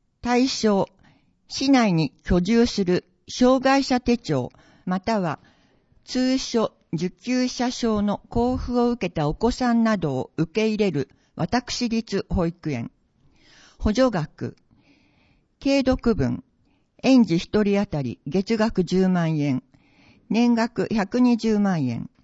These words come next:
対象四百六人。重度区分、園児一人当たり月額十五万円、年額百八十万円、対象十八人。予算額、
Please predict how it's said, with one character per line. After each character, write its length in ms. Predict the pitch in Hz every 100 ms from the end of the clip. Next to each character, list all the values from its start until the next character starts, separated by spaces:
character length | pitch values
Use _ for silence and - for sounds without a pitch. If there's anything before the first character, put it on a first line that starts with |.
| _ _ _ -
対 200 | 214 226
象 420 | - 196 180 - -
四 200 | 226 254
百 280 | 214 165 -
六 260 | 143 -
人。 240 | 160 - - _ _ _ _ _ _ _ _ _ _ _ _ _ _ _ _
重 320 | 165 196 254 254
度 100 | -
区 180 | 226
分、 280 | 156 120 - _ _ _ _ _ _ -
園 180 | 262
児 160 | 226 170
一 240 | - 214
人 160 | 214 196
当 80 | 208
た 160 | 143
り 160 | 131 101 _ _ -
月 300 | 190 - 220
額 300 | 220 190 165
十 240 | 202 226
五 100 | 233
万 320 | 214 190 143
円、 220 | 120 113 - _ _ _ _ _ -
年 240 | 196 226 214
額 440 | 202 - 170 -
百 300 | - 190 233
八 320 | 269 240 240 220
十 200 | 214 202
万 280 | 175 135
円、 220 | 117 - - _ _ _ _ _ -
対 220 | 196 196
象 360 | - 190 170 - 147
十 220 | 185 214
八 340 | 196 185 170
人。 220 | 135 - - _ _ _ _ _ _ _ _ _ _ _ _ _ _ -
予 140 | 190
算 280 | - 269 233
額、 400 | 143 - -